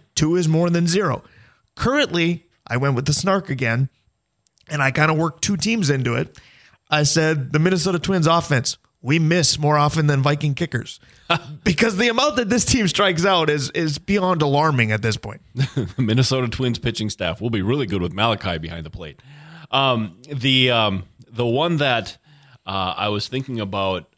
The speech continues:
Speaker 2: uh, for, for the Twins, um, is the idea it's one way or another,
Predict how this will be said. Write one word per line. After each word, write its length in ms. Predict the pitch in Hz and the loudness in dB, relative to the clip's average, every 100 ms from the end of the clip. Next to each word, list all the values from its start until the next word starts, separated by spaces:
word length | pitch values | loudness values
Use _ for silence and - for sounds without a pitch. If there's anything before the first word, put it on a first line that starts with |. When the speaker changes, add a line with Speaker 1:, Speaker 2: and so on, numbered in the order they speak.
| - | -20
Speaker 2:
uh, 240 | 87 80 | -16 -16
for, 320 | 78 - 113 104 90 | -14 -4 -2 -2 -6
for 320 | - - 110 | -18 -8 -4
the 120 | 104 90 | -4 -6
Twins, 640 | - 127 117 87 80 - - - - - | -6 0 2 0 -4 -12 -20 -20 -20 -12
um, 540 | 101 104 92 82 76 76 _ _ _ | -2 0 0 0 -6 -12 _ _ _
is 480 | - 127 123 107 92 _ _ - | -4 0 0 -2 -6 _ _ -6
the 140 | 113 | 0
idea 480 | 107 95 113 110 104 - | 0 0 0 0 -2 -8
it's 200 | 110 - | -10 -6
one 280 | 110 120 113 | -2 0 2
way 200 | 110 101 | 0 0
or 140 | 95 | 0
another, 460 | 92 95 85 69 | 0 -2 -4 -8